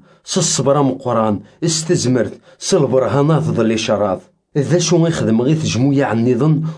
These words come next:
ور ون تخدم غير عن يكون ويا. أنا قاري مي وقين غادي لي غتعكمت في اللون،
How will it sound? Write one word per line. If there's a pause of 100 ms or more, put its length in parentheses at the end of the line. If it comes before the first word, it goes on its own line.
ور
ون
تخدم
غير
عن
يكون
ويا. (480)
أنا
قاري
مي
وقين
غادي
لي
غتعكمت
في
اللون،